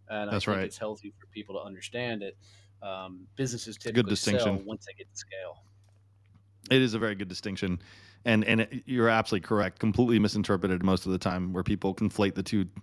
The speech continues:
Speaker 2: scenarios. They, they think one is the same, one or the other is
Speaker 1: Yep.
Speaker 2: the same thing. You're absolutely correct. Um, so I'm gonna flip a little bit to something interesting 'cause this is, uh, you said something very important about your book, and I like this a lot because I talk a lot about family.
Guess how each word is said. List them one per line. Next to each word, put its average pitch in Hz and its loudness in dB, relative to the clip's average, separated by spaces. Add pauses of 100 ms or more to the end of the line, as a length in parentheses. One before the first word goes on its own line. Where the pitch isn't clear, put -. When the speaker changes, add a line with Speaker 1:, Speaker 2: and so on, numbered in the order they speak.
(380)
Speaker 2:
scenarios. 98 4
They, 95 2
they 95 0
think 95 -2 (140)
one 98 2
is 90 2
the 95 -2
same, 95 0 (120)
one 98 2
or 92 2
the 95 0
other 92 2
is 92 0
Speaker 1:
Yep. 80 -4
Speaker 2:
the - -8
same 92 -2
thing. 95 -2
You're 87 0
absolutely 87 -4
correct. 90 -4 (640)
Um, 95 2 (640)
so 123 4
I'm 127 -4
gonna 139 2 (320)
flip 139 2
a 123 0
little 110 4
bit 104 0
to 92 -4
something 104 0
interesting 101 2
'cause 92 4
this 95 0
is, 95 -2
uh, 92 4
you 104 4
said 98 4
something 95 2
very 92 4
important 90 0
about 85 0
your 92 -2
book, 95 2
and 90 -2
I 101 0
like 95 4
this 92 -4
a 95 -2
lot 92 0
because 90 -2
I 101 4
talk 101 4
a 95 0
lot 87 2
about 82 -2
family. 92 0